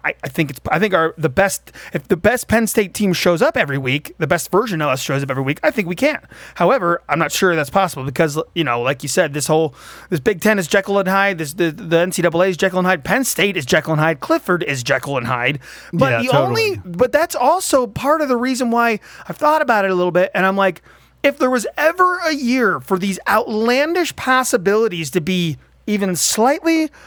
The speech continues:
Speaker 1: more, like, you know, reasonably possible, this would be the year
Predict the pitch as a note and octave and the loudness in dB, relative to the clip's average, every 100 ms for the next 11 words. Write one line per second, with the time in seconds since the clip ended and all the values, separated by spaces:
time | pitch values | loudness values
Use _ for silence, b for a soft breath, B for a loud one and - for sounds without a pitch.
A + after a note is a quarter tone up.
0 | B B A3+ C4 C#4 C#4 - G#3 G3 F3+ | B B 4 4 2 0 0 2 2 0
1 | - A3 G3 D#3 D3 D#3+ - G3+ G3 B3 | -6 0 2 4 2 0 -2 -2 0 2
2 | C4 C4 B3 A3+ A3+ G3 A#3 C#4+ - D#3+ | 2 2 2 2 0 -2 0 0 0 -2
3 | A2 F3 - _ b b b b _ _ | -2 -4 -6 _ b b b b _ _
4 | _ C4 F4 - F4+ D#4+ F4 C4 C4+ G#4 | _ 0 0 0 2 0 0 0 0 0